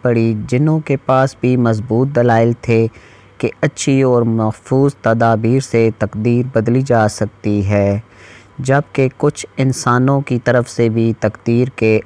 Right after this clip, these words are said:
अटल होने पर मजबूत दलाइल थे। हज़रत सुलेमान अलैहिस्सलाम ने बहुत बढ़ चढ़ कर बोलने वाले जिन से कहा, "अगर तुम्हें अपनी दलील के अटल होने का इतना ही यकीन है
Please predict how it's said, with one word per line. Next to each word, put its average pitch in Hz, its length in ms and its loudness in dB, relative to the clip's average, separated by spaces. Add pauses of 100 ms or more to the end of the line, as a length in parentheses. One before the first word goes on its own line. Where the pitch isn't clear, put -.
(100)
अटल 127 300 0
होने 110 380 0
पर 107 260 0
मजबूत 113 520 -2
दलाइल 98 520 0 (120)
थे। 95 200 -4 (1000)
हज़रत 139 300 2
सुलेमान 139 520 2
अलैहिस्सलाम 135 680 2
ने 135 220 2
बहुत 117 440 0
बढ़ 135 280 0
चढ़ 123 280 0
कर 123 220 0
बोलने 113 400 2
वाले 117 280 2
जिन 107 220 0
से 107 180 -4
कहा, 117 520 0
"अगर 143 420 -2 (160)
तुम्हें 123 440 0 (240)
अपनी 131 400 0
दलील 120 420 0
के 113 340 -2 (260)
अटल 143 320 0
होने 117 320 0
का 113 200 0
इतना 123 360 -2
ही 117 280 2
यकीन 117 400 0
है 110 340 0